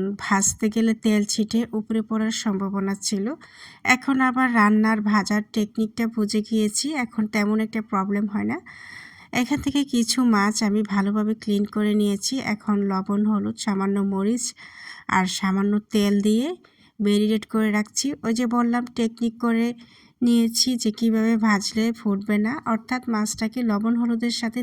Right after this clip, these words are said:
তেল দিয়ে মেখে পাঁচ মিনিট রেখে দিলেই মাছটা ভাজতে গেলে আর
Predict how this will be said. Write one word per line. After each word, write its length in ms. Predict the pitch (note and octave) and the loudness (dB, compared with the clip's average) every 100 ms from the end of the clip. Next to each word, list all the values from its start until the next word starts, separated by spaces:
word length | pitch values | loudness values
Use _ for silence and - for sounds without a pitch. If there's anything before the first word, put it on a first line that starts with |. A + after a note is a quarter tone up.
| A#3 | -2
তেল 200 | A3+ A3 | 0 0
দিয়ে 140 | G#3+ A#3+ A3 | 0 2 2
মেখে 280 | G3+ G#3 B3 | 0 -4 -6
পাঁচ 160 | A#3 A3 - | -2 -2 -2
মিনিট 200 | A#3+ A#3 A3+ | -4 -4 -2
রেখে 200 | G#3+ A3 | -2 -2
দিলেই 360 | G#3+ A3 A3 E4+ - - - - - - - G#3+ | -2 -2 -2 -4 -8 -20 -20 -20 -20 -20 -8 2
মাছটা 380 | G#3 G#3 - A3+ | 2 2 0 -2
ভাজতে 380 | G#3+ F#3+ - - | 0 -2 -2 -2
গেলে 220 | G#3 A3+ B3 - | 0 0 0 2
আর 160 | G3+ | 0